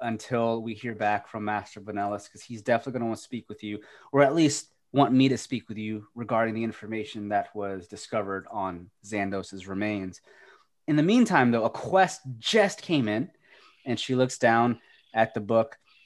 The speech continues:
and then she looks up at Cat and Co. "Uh, I usually post this quest on the bulletin board, but since you're right here, Cat and Co, it's up to you if you wanna take it. It just popped up. It looks like we have some,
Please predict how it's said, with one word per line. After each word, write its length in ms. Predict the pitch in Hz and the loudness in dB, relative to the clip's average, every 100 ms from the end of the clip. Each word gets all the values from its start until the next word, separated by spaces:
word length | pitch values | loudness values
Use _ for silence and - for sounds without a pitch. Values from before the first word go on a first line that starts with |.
| _ _ _ _ _ - | _ _ _ _ _ -4
and 100 | 120 | -2
then 80 | 113 | -2
she 160 | - | -2
looks 180 | 117 - | -6 -6
up 120 | 127 | 2
at 340 | 113 107 - - | 4 4 0 -4
Cat 220 | 127 107 | 0 2
and 100 | 107 | 0
Co. 320 | 120 117 117 _ _ _ _ _ _ _ _ _ | -4 -4 -4 _ _ _ _ _ _ _ _ _
"Uh, 260 | 139 135 131 - - - - 135 | 2 4 4 0 -8 -12 -12 -4
I 80 | 135 | -2
usually 320 | 175 160 147 | -2 -4 -6
post 340 | - 165 156 | 2 2 2
this 140 | 139 - | -6 -4
quest 320 | 147 135 143 | 0 0 0
on 100 | 127 | -2
the 80 | 120 | 0
bulletin 480 | 143 147 139 120 | 2 2 2 -4
board, 260 | 110 117 110 | -2 -2 -2
but 160 | 120 - | -4 -6
since 300 | - 139 135 | -4 -4 -2
you're 120 | 131 | -2
right 260 | 123 120 - | 2 2 0
here, 240 | - 147 | -6 -6
Cat 280 | 107 104 - | -2 -4 -4
and 160 | 101 101 | -8 -8
Co, 260 | 104 107 | -6 -6
it's 160 | - - | -8 -10
up 160 | 143 - | -10 -8
to 120 | 135 | -6
you 100 | 135 | -6
if 140 | - | -6
you 40 | 123 | -6
wanna 180 | 120 113 | -4 -4
take 340 | - 156 135 | -6 -6 -4
it. 160 | 110 - | -8 -8
It 140 | 107 _ _ | -14 _ _
just 300 | 180 147 - | 4 4 2
popped 320 | 131 120 - | 2 2 2
up. 240 | 113 120 _ - - - - | 0 0 _ -20 -20 -20 -12
It 160 | 131 | -4
looks 220 | 175 - 208 | -2 0 0
like 160 | 185 | 0
we 120 | 175 | 0
have 180 | 160 143 | 2 0
some, 440 | - 151 135 117 | 2 0 2 0